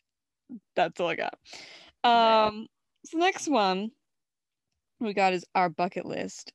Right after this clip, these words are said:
Speaker 1: And before we say anything about this, I just wanna say now that I remember after we filmed this, I left out one of the things on my bucket list that I was really sad about 'cause it's probably, like, one of the main ones, and I was like, "How did I forget that?" But I guess I'll say it now.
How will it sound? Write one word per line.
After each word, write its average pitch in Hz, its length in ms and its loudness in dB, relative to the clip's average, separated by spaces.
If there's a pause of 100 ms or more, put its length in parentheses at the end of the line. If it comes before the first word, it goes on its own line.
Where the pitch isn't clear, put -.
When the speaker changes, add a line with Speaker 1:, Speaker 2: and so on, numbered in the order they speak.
Speaker 1:
And 214 260 0 (100)
before 202 420 -2
we 262 140 -6
say 220 380 -4
anything 226 240 -8
about 220 120 -8
this, 226 220 -14
I 185 80 -8
just 185 120 -14
wanna 180 180 -14
say 175 280 -10
now 156 460 -10 (600)
that 160 260 -6 (440)
I 180 40 -2
remember 175 260 -6
after 170 280 -8
we 165 100 -14
filmed 160 300 -12
this, 165 320 -14 (220)
I 175 100 -4
left 170 340 -8
out 165 240 -6
one 165 180 -8
of 160 100 -10
the - 20 -20
things 165 160 -14
on 170 80 -14
my 165 60 -14
bucket 160 320 -16
list 165 520 -14 (580)
that 180 160 -6
I 175 100 -6
was 175 100 -8
really 170 120 -10
sad 165 200 -10
about 175 240 -14
'cause - 180 -20
it's - 120 -20
probably, 165 220 -8
like, - 140 -14
one 165 100 -8
of 165 60 -10
the 160 60 -10
main 156 280 -8
ones, 160 180 -8
and 165 100 -14
I - 40 -8
was 156 80 -12
like, 160 220 -16
"How 175 220 -10
did 156 80 -8
I 165 40 -10
forget - 380 -16
that?" 175 260 -10 (760)
But 202 300 -2 (160)
I 196 100 0
guess 190 160 -2
I'll 208 120 -4
say 190 220 0
it 165 60 -2
now. 170 500 -2